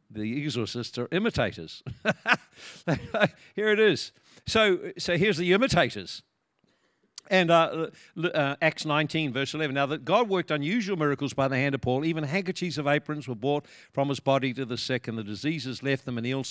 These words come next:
evil spirits went out of them." The anointing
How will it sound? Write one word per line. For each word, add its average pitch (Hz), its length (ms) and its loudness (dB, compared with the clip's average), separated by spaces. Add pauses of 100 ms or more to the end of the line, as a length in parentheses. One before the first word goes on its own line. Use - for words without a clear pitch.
(100)
evil 156 260 0
spirits 127 460 -6
went 123 160 -4
out 175 180 2
of 107 140 -2
them." 85 280 -8 (480)
The 110 120 -4
anointing 147 560 2